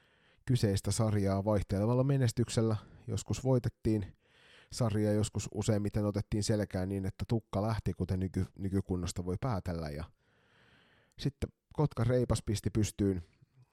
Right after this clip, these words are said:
tota, ää, juniori-, ensimmäisen juniorikoulun tuolla Kotkassa ja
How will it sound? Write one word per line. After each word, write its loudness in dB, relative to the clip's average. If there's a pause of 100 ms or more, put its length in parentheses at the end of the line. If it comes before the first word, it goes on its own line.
(220)
tota, -6 (200)
ää, -4
juniori-, 0 (360)
ensimmäisen 0
juniorikoulun 0
tuolla -2
Kotkassa -6
ja -10